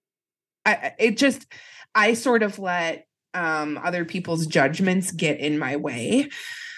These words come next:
Um, so at first there wasn't a lot. We had,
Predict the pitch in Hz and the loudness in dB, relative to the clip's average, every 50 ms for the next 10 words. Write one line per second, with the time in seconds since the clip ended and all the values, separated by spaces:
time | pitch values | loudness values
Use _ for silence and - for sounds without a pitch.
0 | - - - - _ _ - 226 226 208 196 180 175 165 170 185 180 - - _ | -18 -20 -20 -20 _ _ 4 4 6 6 6 4 4 2 2 0 -2 -4 -8 _
1 | _ _ _ _ _ _ _ _ _ _ _ _ - - - - - - 302 294 | _ _ _ _ _ _ _ _ _ _ _ _ -16 -16 -8 -6 2 6 8 8
2 | 311 247 202 - - - 247 254 277 262 - - 254 240 214 214 202 196 190 185 | 8 8 6 2 2 4 6 6 6 4 4 4 4 6 8 6 6 6 6 4
3 | 175 160 156 143 139 110 92 - 196 196 208 196 202 214 214 214 233 233 220 214 | 4 4 2 2 2 0 -2 -2 -2 -2 0 2 2 2 2 2 4 4 4 4
4 | 208 202 202 196 196 | 4 2 2 0 -6